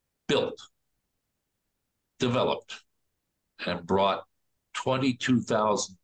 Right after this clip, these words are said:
plus apartments, rental apartments that were affordable into the marketplace. By nineteen eighty, four years after rent controls were implemented,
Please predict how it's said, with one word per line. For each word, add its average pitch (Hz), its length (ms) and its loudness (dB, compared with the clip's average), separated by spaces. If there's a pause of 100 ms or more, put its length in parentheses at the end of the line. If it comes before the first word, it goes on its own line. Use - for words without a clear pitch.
(140)
plus - 540 -2 (760)
apartments, - 1080 -4 (580)
rental 110 360 2
apartments 78 680 -4
that 85 180 -2
were 98 320 4
affordable 85 300 2 (1400)
into 92 260 0
the 90 120 2
marketplace. - 880 -4 (1300)
By 104 180 2
nineteen 135 460 -2
eighty, 151 280 2 (1600)
four 101 180 4
years 117 280 4
after 117 340 0
rent 139 280 0
controls - 840 -2
were 85 140 0
implemented, 92 640 0